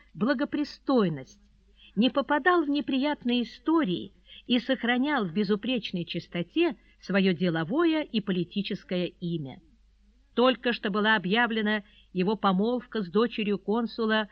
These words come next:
Хунеуса, а это значило, что ему обеспечено богатое приданое и прочное положение в высшем обществе. Гизике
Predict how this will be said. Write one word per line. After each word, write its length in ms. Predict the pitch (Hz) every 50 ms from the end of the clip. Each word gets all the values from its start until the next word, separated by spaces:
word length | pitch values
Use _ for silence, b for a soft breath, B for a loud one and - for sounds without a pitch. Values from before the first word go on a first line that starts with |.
| B B B B B B
Хунеуса, 840 | - - - 277 302 262 214 196 175 165 156 - - - 151 135 - - _ _ _ _ _ _ _ _ _ _ _ -
а 140 | - 190 233
это 300 | 277 311 302 - 262 247
значило, 680 | 240 247 285 302 285 - - - 185 165 147 135 127 - _ _ -
что 200 | - - - 196
ему 160 | 202 202 226
обеспечено 680 | 233 226 190 226 220 - - 262 277 - - 262 233 240
богатое 500 | 208 220 190 226 254 254 - 240 226 220
приданое 720 | - 190 202 196 175 240 277 294 262 202 165 - - 185 b b b b b b b
и 120 | 226 233
прочное 720 | - - - 180 220 302 349 349 - - 285 294 294 285
положение 720 | - 269 254 254 254 190 240 254 254 240 240 233 233 220 B B B B
в 120 | 160 143
высшем 420 | 151 202 220 - - - 202 185 185
обществе. 640 | 180 175 - - - - - _ - 180 - - - _ _ _ _ _ _ _ _ _ _ _ _ _ _ _ -
Гизике 640 | 165 143 190 233 226 190 220 208 - 214 208 202